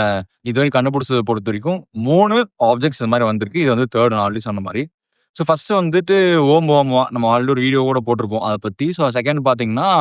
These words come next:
அ, பாரிசோன்னு நினைக்கிறேன். So, அது வந்து ரெண்டாயிரத்தி பத்தொன்பதுல வந்துச்சு.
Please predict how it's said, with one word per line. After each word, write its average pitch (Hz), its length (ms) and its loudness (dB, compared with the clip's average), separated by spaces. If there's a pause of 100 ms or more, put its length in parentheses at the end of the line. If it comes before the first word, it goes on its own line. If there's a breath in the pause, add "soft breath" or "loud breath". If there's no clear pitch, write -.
(500)
அ, 113 100 -4 (360)
பாரிசோன்னு 131 520 2
நினைக்கிறேன். 101 280 -4 (100)
So, - 140 -8
அது 110 120 2
வந்து 117 140 0
ரெண்டாயிரத்தி 110 300 -2
பத்தொன்பதுல 120 420 2
வந்துச்சு. 101 320 -4